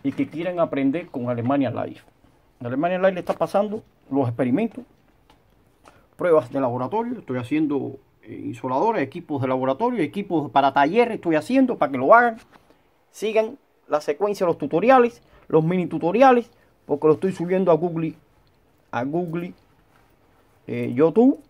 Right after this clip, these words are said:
eh, que es mi canal, y ahí están todos los videos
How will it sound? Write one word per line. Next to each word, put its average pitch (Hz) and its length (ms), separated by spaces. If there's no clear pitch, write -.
eh, 123 140
que 151 100
es 135 80
mi 143 140
canal, 226 400
y 120 140
ahí 139 160
están 147 240
todos 147 160
los 131 120
videos 151 460